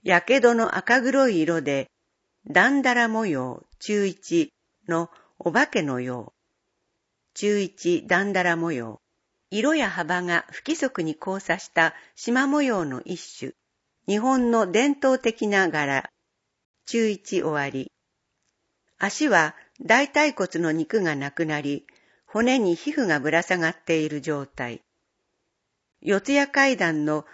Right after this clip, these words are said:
お岩さんを見ているようで、私は泣きながら母の背中に隠れていたそうです。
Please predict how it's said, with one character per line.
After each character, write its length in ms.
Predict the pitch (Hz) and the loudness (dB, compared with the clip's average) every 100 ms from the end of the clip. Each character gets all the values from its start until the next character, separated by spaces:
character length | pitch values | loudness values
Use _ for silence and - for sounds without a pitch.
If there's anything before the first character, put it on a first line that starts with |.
| - | -20
お 180 | - 240 | -2 2
岩 240 | 302 277 254 | 4 2 2
さ 200 | 190 170 | 2 2
ん 100 | 151 | 0
を 80 | 165 | 0
見 100 | 202 | -2
て 220 | 175 151 | 0 0
い 60 | 147 | -2
る 100 | 139 | -2
よ 180 | 151 | -2
う 60 | 151 | -2
で、 260 | 127 131 _ _ _ _ | -6 -8 _ _ _ _
私 440 | - 175 - 226 302 | -6 -4 -2 0 2
は 260 | 190 185 - - _ - | 2 2 -2 -20 _ -4
泣 180 | 185 180 254 | -4 -2 0
き 20 | |
な 160 | 262 | 0
が 120 | 240 233 | 2 6
ら 260 | 233 220 - | 6 4 -2
母 300 | 311 330 220 | -2 2 2
の 120 | 170 | 0
背 140 | - | 0
中 260 | 175 170 165 | -2 0 -2
に 100 | 160 | -4
隠 300 | - 165 - | -2 -2 2
れ 100 | 233 | 0
て 160 | 220 143 | 0 -4
い 80 | |
た 160 | 117 139 | -4 -10
そ 200 | - 151 | -6 -6
う 60 | 127 | -6
で 140 | 135 | -10
す。 240 | - - | -16 -20